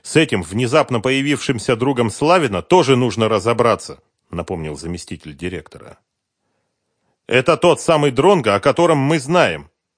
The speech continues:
Его фотографии у нас нет, и мы даже не знаем его настоящего имени. «Узнаем», уверенно ответил Мамонтов. «Все узнаем.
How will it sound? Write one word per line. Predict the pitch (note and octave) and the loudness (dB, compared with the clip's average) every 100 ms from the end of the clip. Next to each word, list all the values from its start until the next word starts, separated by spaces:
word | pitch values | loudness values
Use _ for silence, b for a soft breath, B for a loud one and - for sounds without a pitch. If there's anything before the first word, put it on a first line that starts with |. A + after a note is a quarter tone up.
| _ _ | _ _
Его | E2+ A2 C3+ | -4 0 0
фотографии | C3 C#3 B2+ A#2 D#3+ E3+ F2+ D#2 B B - | 0 0 -2 2 2 2 -4 -10 B B -2
у | A#2+ | 0
нас | C#3+ - | 2 0
нет, | D#3+ C3 E2 _ B B - | 0 2 0 _ B B -2
и | B2+ | 2
мы | D3+ | 4
даже | D3 D3 B2+ | 4 4 2
не | C3 B2+ | 0 -2
знаем | G#2 C3 F3 C#3+ | -2 0 2 2
его | G#2 A2+ D3+ | 0 0 0
настоящего | C3+ - B2 D3 C#3+ C#3+ C#3 | 0 0 2 2 0 -2 0
имени. | D3+ C3 F2 D2+ - _ _ _ _ _ _ _ _ _ _ _ _ - | 0 0 -4 -8 -18 _ _ _ _ _ _ _ _ _ _ _ _ -10
«Узнаем», | F2 A#2 C3 C#3 E2 C#2 _ _ | -6 -4 0 0 -2 -6 _ _
уверенно | - E2+ G2+ F2+ E2 F2 | -14 -8 -6 -4 -6 -6
ответил | E2+ E2+ F2 E2+ | -8 -10 -8 -6
Мамонтов. | E2+ D#2 D2 - - _ | -6 -8 -12 -16 -20 _
«Все | - - D#3 | -4 4 4
узнаем. | G#2+ E2+ F#2+ E2 C#2 | 4 0 -4 -4 -8